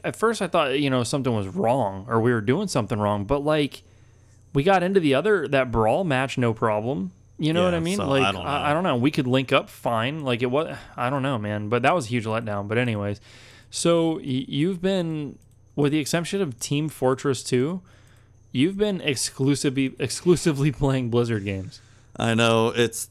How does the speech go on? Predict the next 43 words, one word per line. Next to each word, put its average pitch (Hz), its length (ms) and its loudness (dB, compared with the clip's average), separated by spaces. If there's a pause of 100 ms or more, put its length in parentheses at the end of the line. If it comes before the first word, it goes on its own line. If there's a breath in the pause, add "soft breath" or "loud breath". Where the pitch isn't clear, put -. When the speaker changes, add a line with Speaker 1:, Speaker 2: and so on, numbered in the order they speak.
Speaker 2:
and 120 200 2
this 123 140 0
happens. 107 580 -2
It's 98 160 -8
like 101 240 -4
every 107 240 -2
so 110 240 0
often 107 400 0
I'll 98 400 -4 (240)
not 101 420 -2
be 110 120 0
on 104 160 -2
the 101 60 0
Blizzard 101 460 -6
juice, 90 380 -10
and 95 100 -8
then 92 160 -8
all 95 160 -6
of 92 60 -6
a - 60 -10
sudden 98 160 -10
it 92 60 -14
just 92 200 -6
sucks - 320 -8
me 92 140 -6
in. 92 280 -8 (800 soft breath)
And 90 380 -4 (400)
it's, - 340 -8 (440)
and 110 160 0
I've 113 140 2
been 113 220 2
meaning 131 300 2
to 110 360 4
keep - 260 -6
playing 107 300 -2
Destiny 101 460 -2
two, 113 300 -4
but 92 160 -6
the - 80 -10
kids 101 260 -8
have 98 140 -10
really 95 240 -8
been 92 420 -8